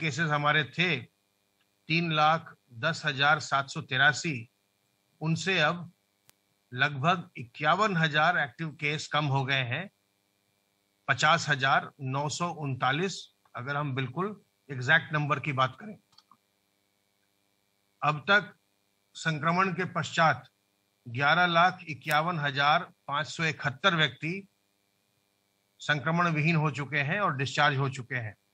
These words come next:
चौबीस घंटे में तीन सौ तिरपन व्यक्तियों की मृत्यु रिकॉर्ड की गई है।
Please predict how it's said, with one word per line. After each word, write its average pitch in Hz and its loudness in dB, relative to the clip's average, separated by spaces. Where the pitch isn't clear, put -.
चौबीस 160 0
घंटे 165 4
में 180 -2
तीन 165 -2
सौ 175 -2
तिरपन 156 -2
व्यक्तियों 147 -4
की 160 -6
मृत्यु 165 -4
रिकॉर्ड 143 -2
की 143 0
गई 135 -2
है। 117 -6